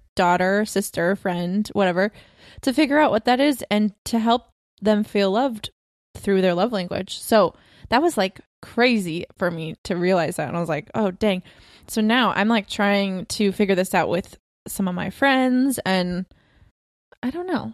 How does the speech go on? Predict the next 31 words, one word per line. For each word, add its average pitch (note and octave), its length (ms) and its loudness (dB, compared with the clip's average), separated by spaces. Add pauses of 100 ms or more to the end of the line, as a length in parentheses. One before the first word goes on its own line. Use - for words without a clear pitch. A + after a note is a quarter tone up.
I A#3+ 60 0
think D#4+ 160 0
it's E4+ 120 -4
very C4 260 4
important B3 640 -4 (180)
to, G3 800 4 (880)
you A3 100 0
could A#3 140 -2
e-, A3+ 120 -6 (100)
even A3 280 -2
ask G#3 380 -2
your F3 80 -2
friends, E3 340 -6
I E3 80 -4
guess, E3+ 400 -4
like, F#3 180 -6
what, F3 260 -2 (440)
what F#3+ 160 -2 (220)
their F3+ 220 0
love E3+ 160 -2
language F3+ 280 -4
is G3+ 180 -2
or F#3+ 80 0
whatever, F#3+ 240 2
but - 140 -2
I G3+ 60 0
think A3 160 -4
it's G#3+ 140 -6
really G3 160 0
important F#3+ 400 -6
to, F#3 140 -6